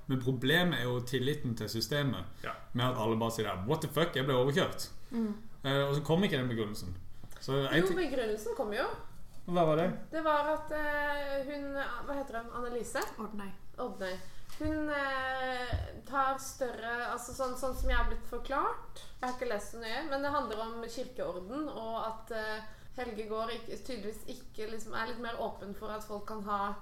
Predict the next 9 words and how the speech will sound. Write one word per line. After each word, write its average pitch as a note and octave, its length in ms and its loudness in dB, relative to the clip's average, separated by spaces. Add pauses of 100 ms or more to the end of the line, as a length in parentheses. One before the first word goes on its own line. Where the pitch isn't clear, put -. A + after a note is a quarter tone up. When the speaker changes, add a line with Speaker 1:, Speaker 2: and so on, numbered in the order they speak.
(140)
Speaker 4:
litt G#3+ 360 -8
mer, F#3+ 260 -4
eh, F#3+ 260 -2
slerk - 800 -6
i, G#3+ 320 -2
eh, F#3+ 400 0
hvordan, G3 540 -2 (160)
i A3 160 -4
gudstjenesteordningen. G#3 920 -4